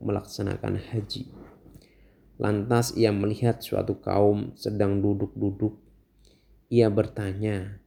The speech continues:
'Siapa mereka?' Mereka mengatakan, 'Mereka adalah kaum Quraisy.' Ia bertanya lagi,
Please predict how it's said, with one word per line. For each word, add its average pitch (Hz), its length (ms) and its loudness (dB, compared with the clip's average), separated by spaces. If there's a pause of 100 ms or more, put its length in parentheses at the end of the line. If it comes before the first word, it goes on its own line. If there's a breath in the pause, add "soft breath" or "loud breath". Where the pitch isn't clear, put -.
'Siapa 117 400 -4
mereka?' 104 640 -6 (880 soft breath)
Mereka 120 320 4
mengatakan, 107 960 -2 (720 soft breath)
'Mereka 98 400 0
adalah 107 400 2
kaum 107 400 2
Quraisy.' 113 640 2 (640)
Ia 117 160 4
bertanya 98 480 2
lagi, 101 560 0